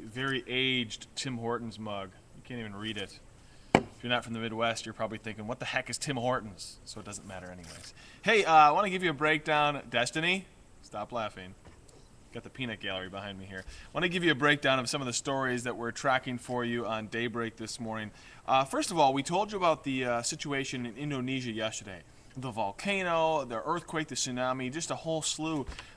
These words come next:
of natural disasters happening there. And, uh, we've got the latest on that, uh, the efforts to search for survivors that's going on right now. So we'll be following that. We'll, we'll bring you up to da-, date on that. Also, the situation with L-, Jeffrey Landrigan,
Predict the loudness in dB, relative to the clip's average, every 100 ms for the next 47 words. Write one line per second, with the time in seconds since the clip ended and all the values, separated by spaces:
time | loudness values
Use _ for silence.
0 | 0 2 2 2 0 0 -6 0 2 2
1 | -2 -2 0 0 -4 -6 -4 -4 -6 -4
2 | -4 -2 -2 -2 0 -2 0 -2 -2 0
3 | 0 2 0 0 -2 -6 -20 -20 -6 0
4 | 0 2 0 2 -2 -4 -2 0 0 -4
5 | -6 -8 -8 2 6 6 2 -8 -8 -8
6 | -4 -4 -2 -2 0 -2 -2 -4 -2 -4
7 | -6 -6 -6 -6 -2 2 2 2 0 -2
8 | -2 -8 -10 -18 -18 -10 -2 0 2 2
9 | 0 -4 -4 -6 -8 -4 -4 -4 -6 -8
10 | -12 -20 -20 -2 8 8 8 4 2 0
11 | -14 -6 -4 -4 -4 -2 0 0 -2 -4
12 | -4 -4 0 0 0 -2 0 0 -2 -4
13 | -6 -10 -10